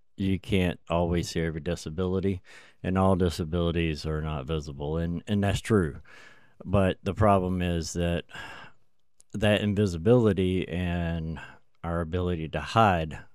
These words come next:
when we're having pain and whatnot is isolating. It, it's, that's the only way I can put it, it's isolating.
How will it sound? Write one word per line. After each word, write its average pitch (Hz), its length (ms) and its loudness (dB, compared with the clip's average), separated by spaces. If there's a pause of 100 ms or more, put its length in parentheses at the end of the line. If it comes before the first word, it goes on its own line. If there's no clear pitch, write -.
(140)
when 85 220 -6
we're 80 220 -6
having 76 420 -8
pain 80 260 -8
and 78 100 -10
whatnot 76 460 -8 (920)
is 92 800 0 (1900)
isolating. - 600 0 (180)
It, 85 320 -4
it's, - 300 -12 (220)
that's 92 260 0
the 87 80 0
only 90 200 0
way 85 140 0
I 82 100 0
can 78 140 -10
put 76 140 -6
it, 71 60 -8
it's 71 120 -8
isolating. 64 600 -8